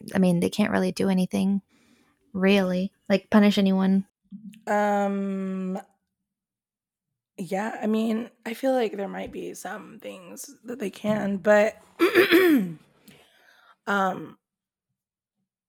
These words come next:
Speaker 2: like this, yeah, the pirates could have just killed all the crew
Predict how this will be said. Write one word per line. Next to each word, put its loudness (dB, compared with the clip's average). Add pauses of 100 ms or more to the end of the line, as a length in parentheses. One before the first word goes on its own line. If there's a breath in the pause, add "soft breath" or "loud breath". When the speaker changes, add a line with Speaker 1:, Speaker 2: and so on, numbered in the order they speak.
(400)
Speaker 2:
like -2
this, 0
yeah, -6 (120)
the -4
pirates 2
could -2
have -2
just -8
killed -4
all -2
the -6
crew -2